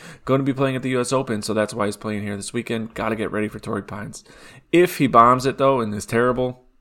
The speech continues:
you know, obviously we know it could fade him do-, down the road. All right, so looking at the other three,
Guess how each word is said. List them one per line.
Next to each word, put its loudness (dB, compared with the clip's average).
you -8
know, -2
obviously 0
we -2
know -4
it -6
could -10
fade -4
him -6
do-, -4
down -2
the -4
road. 2
All 0
right, 0
so -4
looking 0
at -4
the 0
other -2
three, -2